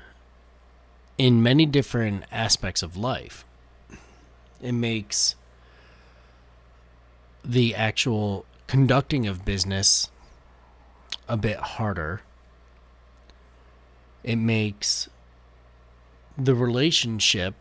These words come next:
with wife, kids, dog, insert things,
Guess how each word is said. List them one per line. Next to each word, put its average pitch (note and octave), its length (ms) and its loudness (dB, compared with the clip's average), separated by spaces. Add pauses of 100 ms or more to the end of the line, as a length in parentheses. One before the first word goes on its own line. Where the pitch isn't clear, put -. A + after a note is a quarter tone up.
(600)
with G2+ 600 -4 (1040)
wife, G#2+ 460 -2 (120)
kids, G2+ 480 -4
dog, G2 500 -2 (440)
insert B2 520 2
things, G#2 760 -4